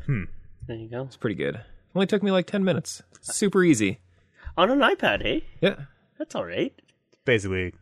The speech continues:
Speaker 1: a computer.
Speaker 2: Yeah.
Speaker 1: I mean, it is
Speaker 2: I
Speaker 1: a
Speaker 2: mean,
Speaker 1: computer.
Speaker 2: we, Amber's family bought into this whole, like, group, like, tax program or whatever that, like, her parents can do it, and then we can do it, and her brother and her, his wife can do it,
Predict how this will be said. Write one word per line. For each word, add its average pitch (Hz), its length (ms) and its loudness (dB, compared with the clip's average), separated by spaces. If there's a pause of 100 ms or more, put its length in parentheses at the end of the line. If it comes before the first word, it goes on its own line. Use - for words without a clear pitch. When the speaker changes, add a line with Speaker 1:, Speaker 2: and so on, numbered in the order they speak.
(120)
Speaker 1:
a 104 100 -8
computer. 98 480 -6 (320)
Speaker 2:
Yeah. 170 360 4 (220)
Speaker 1:
I 123 40 -4
mean, 110 140 0
it 104 80 -2
is 110 140 4
Speaker 2:
I 247 40 6
Speaker 1:
a 247 40 4
Speaker 2:
mean, 254 180 6
Speaker 1:
computer. 107 240 2 (280)
Speaker 2:
we, 214 520 2 (840)
Amber's 226 360 2
family 185 300 8
bought 165 220 6
into 165 180 4
this 156 180 4
whole, 156 200 2
like, 139 160 2
group, 147 300 2
like, 127 260 -4
tax - 440 -2
program 120 540 2
or 110 100 0
whatever 113 420 2 (380)
that, 117 200 2
like, 113 240 -2 (420)
her 135 140 2
parents 139 340 2
can 135 100 -4
do 131 180 4
it, 127 180 2
and 120 160 0
then 113 440 -4
we 123 160 0
can 120 120 -4
do 120 140 2
it, 117 100 2
and 110 140 -4
her 110 220 0
brother 110 360 2
and 107 100 -4
her, 110 240 -6
his 117 240 -6
wife 107 200 -2
can - 140 -8
do 104 160 -2
it, 92 140 -4